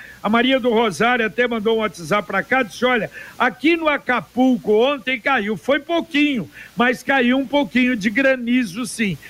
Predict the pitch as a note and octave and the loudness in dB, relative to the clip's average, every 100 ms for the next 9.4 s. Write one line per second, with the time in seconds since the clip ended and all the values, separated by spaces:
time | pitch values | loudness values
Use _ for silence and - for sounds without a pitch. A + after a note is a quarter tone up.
0 | - - D4+ C#4+ A#3+ C#4 C4+ C4 B3+ - | -8 0 2 2 0 -2 -2 -4 -4 -4
1 | F#3+ A3 C#4+ G3 A#3 G#3+ F#3 C#4 C#4 E3+ | -2 -2 -2 -2 -2 -2 -2 -2 0 0
2 | G3 D#3 F#3 A#3+ A3 D3+ C#3 G3 A3+ - | -2 0 0 0 -2 -6 -4 0 0 -2
3 | - - A#3 A#3+ - B3 F#3+ B3 A#3+ E3+ | -12 -6 0 0 0 -2 0 0 0 -2
4 | G3+ G#3+ G#3+ G3 - G3 F#3 - - G3+ | 0 0 -4 -6 -4 -4 -4 -8 -2 2
5 | C4 B3+ G#3+ - - - A3 - C#4+ C#4+ | 4 2 -2 -10 -12 -4 -4 0 0 0
6 | A#3+ A3 D#3+ A3 A3 A#3 B3 - D4 E4 | 0 0 0 -4 -6 -6 -6 -4 0 0
7 | E4 E4 E4 E4+ E4 - - - A#3+ A3 | 0 -6 -2 0 2 0 -8 -4 -2 0
8 | B3+ D#4 D4+ A#3+ C4 A#3 - C#4 B3+ G3 | 0 0 2 0 -2 -2 0 0 0 0
9 | - A3+ G3 | 0 0 0